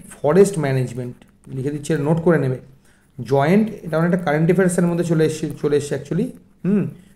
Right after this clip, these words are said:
joint forest management। এই জয়েন্ট ফ্যান-, ফরেস্ট ম্যানেজমেন্ট এটা actually হয়েছিল আমাদের উনিশশো একাত্তর সালে, আর এটা শুরু হয়েছিল আমাদের পূর্ব মেদিনীপুরে।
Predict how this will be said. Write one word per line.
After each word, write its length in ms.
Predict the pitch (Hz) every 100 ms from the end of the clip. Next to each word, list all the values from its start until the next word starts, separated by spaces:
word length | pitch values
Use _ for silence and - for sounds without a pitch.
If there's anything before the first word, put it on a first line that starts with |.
| _ 135
joint 460 | 113 135 151 196 208
forest 420 | - 151 196 196
management। 680 | 147 135 135 127 127 156 131 - - _ _ _ _ _ _ _ _ - _ _ _ - - _ -
এই 220 | 151 135
জয়েন্ট 400 | 147 156 220 247
ফ্যান-, 280 | - 214 208
ফরেস্ট 380 | 196 196 196 190
ম্যানেজমেন্ট 360 | 185 185 180 190
এটা 180 | 180 175
actually 260 | 180 190
হয়েছিল 340 | 170 175 180 175
আমাদের 240 | 165 170
উনিশশো 280 | 160 160 -
একাত্তর 340 | 156 170 170
সালে, 300 | 170 151 165 247 - - _ -
আর 60 |
এটা 120 | 143 165
শুরু 280 | 165 175
হয়েছিল 300 | 175 175 165
আমাদের 240 | 156 156 196
পূর্ব 340 | 185 175 175
মেদিনীপুরে। 520 | 165 139 131 117 120